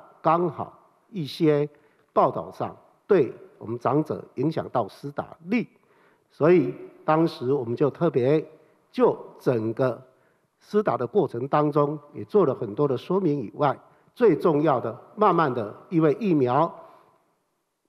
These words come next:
在现阶段又是莫德纳的疫苗的接种，所以很多的长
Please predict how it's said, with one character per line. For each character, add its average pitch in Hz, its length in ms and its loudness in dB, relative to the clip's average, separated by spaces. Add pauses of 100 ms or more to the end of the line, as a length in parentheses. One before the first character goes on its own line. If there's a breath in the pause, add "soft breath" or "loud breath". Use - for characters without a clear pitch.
(320)
在 165 180 4
现 180 180 2
阶 160 160 2
段 151 240 2 (600)
又 165 160 4
是 147 160 0
莫 185 260 2
德 127 180 -2
纳 143 180 0
的 113 180 -6
疫 180 100 -2
苗 117 160 -4
的 110 120 -8
接 104 180 -2
种， - 180 -6 (400 soft breath)
所 208 200 2
以 175 80 4
很 123 260 -2
多 180 160 2
的 156 100 2
长 92 220 -8